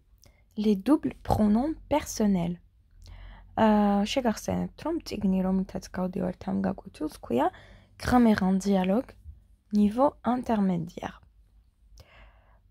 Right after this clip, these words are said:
დღევანდელ თავში საუბარი იქნება ორმაგი პირის ნაცვალსახელების შესახებ. დავიწყოთ დიალოგის კითხვა. Il t'en a parlé? Is შენ ამაზე გესაუბრა?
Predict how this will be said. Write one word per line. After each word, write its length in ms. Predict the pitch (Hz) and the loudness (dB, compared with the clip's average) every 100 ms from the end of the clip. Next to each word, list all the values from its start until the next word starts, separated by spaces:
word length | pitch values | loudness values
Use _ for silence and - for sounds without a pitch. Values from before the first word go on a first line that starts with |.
| _ _ _ - - - - - | _ _ _ -20 -20 -20 -20 -18
დღევანდელ 440 | - 302 294 214 190 | 0 4 4 4 0
თავში 300 | - 202 - | -4 -8 -6
საუბარი 480 | 190 190 185 175 175 | -4 -2 -2 -4 -4
იქნება 420 | - 202 196 262 349 _ - - - _ _ | -6 -6 -2 -2 -2 _ -20 -20 -20 _ _
ორმაგი 460 | 247 262 262 254 294 | 2 4 2 0 -4
პირის 320 | - 214 - | -6 -8 -8
ნაცვალსახელების 920 | 180 175 - 190 - 180 190 196 240 | -8 -8 -10 -10 -10 -8 -6 -4 -4
შესახებ. 580 | - 180 - - - 180 175 _ _ _ _ _ _ _ _ - | -6 -8 -8 -10 -10 -10 -12 _ _ _ _ _ _ _ _ -12
დავიწყოთ 420 | - 247 240 370 - | 2 2 2 -2 -2
დიალოგის 500 | 208 196 196 262 - | 0 2 2 -2 -6
კითხვა. 440 | - - - - - _ _ _ _ _ | -10 -10 -6 -6 -8 _ _ _ _ _
Il 200 | 247 240 | -2 0
t'en 320 | - 208 202 | 2 2 4
a 40 | 247 | 2
parlé? 560 | - 185 185 190 277 - _ _ _ _ _ _ _ _ - | -2 -4 0 0 0 -2 _ _ _ _ _ _ _ _ 2
Is 220 | 311 - | 2 2
შენ 280 | - 208 196 196 - | -2 2 2 0 -2
ამაზე 440 | 208 190 165 - 151 - | 2 2 2 -2 -4 -2
გესაუბრა? 760 | 170 - 165 160 160 214 277 | -2 -2 -2 -2 -2 2 4